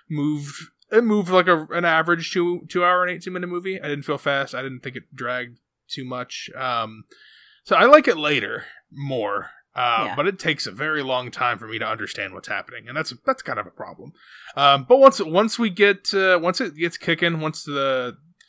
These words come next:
Speaker 1: like, the third <laughs> suicide happens or whichever, whatever number suicide happens, the hanging one, from then to the end, I'm,
Speaker 2: <laughs>
Speaker 1: I'm kinda snapping with it, and I'm, and I'm enjoying it more. But up until then, I go from confused to not caring, and then once we hit the, the, the hanging part, I'm like, "Okay, I,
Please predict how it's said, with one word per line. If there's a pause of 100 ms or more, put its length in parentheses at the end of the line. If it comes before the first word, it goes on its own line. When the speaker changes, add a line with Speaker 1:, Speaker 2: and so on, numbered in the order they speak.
(380)
Speaker 1:
like,
the
third
<laughs>
suicide
happens
or
whichever,
whatever
number
suicide
happens,
the
hanging
one, (520)
from
then
to
the
end,
I'm, (180)
Speaker 2:
<laughs>
Speaker 1:
I'm
kinda
snapping
with
it,
and
I'm,
and
I'm
enjoying
it
more. (260)
But
up
until
then,
I
go
from
confused
to
not
caring,
and
then
once
we
hit
the,
the,
the
hanging
part,
I'm
like,
"Okay,
I,